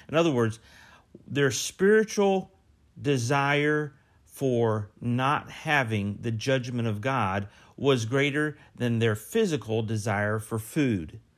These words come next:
From the king on down, the Bible tells us, they all turned, repented, and came to God,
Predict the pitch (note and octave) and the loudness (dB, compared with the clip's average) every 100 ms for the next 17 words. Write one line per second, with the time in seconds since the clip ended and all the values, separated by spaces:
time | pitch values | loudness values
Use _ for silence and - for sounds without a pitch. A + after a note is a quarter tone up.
0 | _ - _ D3+ C#3+ C#3 - G3+ G3+ G3+ | _ -20 _ -2 0 0 -2 0 0 0
1 | G3 D#3 D3 C#3 C3 D#3 D#3 G#2+ G#2+ G2 | -2 0 0 0 0 0 0 0 0 0
2 | G#2+ G2+ G2+ G2 A2+ G2 G2+ G#2+ A2+ - | 0 0 -2 -4 -2 -2 -2 -4 -4 -12
3 | _ _ _ - A#2+ C#3 C3 - E3 F3 | _ _ _ -8 0 2 2 0 2 4
4 | G2+ G#2 A#2+ - _ _ _ _ - F3 | 4 2 -2 -8 _ _ _ _ -8 -2
5 | F3 F#3 G3+ G3+ - _ - B2 - E3 | 0 0 -2 -4 -10 _ -8 -6 -4 -2
6 | E3 E3 D#3+ D3 - _ C3+ B2+ A#2 C#3 | -2 -2 -4 -6 -18 _ -4 -2 -2 -4
7 | B2 A#2+ A#2 A2 F#2 - - | -4 -4 -2 -2 -2 -6 -14